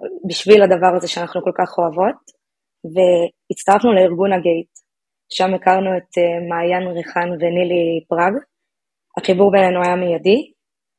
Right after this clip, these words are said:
וככה, מעיין, נילי, בר ואני במהלך השנים לקחנו חלק פעיל בעשייה הארגונית.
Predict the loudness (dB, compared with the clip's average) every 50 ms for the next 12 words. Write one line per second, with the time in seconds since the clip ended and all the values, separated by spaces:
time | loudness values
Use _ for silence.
0 | _ _ _ _ _ _ _ _ _ -16 -6 0 4 4 4 4 4 2 2 0
1 | -2 -4 _ _ _ _ _ _ -4 -4 -4 -4 -6 -6 -4 -6 -6 -8 -10 -10
2 | -6 -4 -2 0 2 4 4 6 4 4 2 2 2 2 2 2 2 0 -4 -14
3 | _ _ _ -2 2 2 2 2 0 -4 -4 -6 -4 -4 -4 -4 -4 -4 -4 -6
4 | -4 -6 -6 -8 -6 -6 -4 -4 -4 -4 -6 -6 -4 -4 -6 -4 0 2 2 2
5 | 2 0 _ 2 2 2 2 2 0 0 -2 -4 -4 -4 -2 -2 0 0 -2 -4
6 | -4 -8 -8 -8 -8 -12 _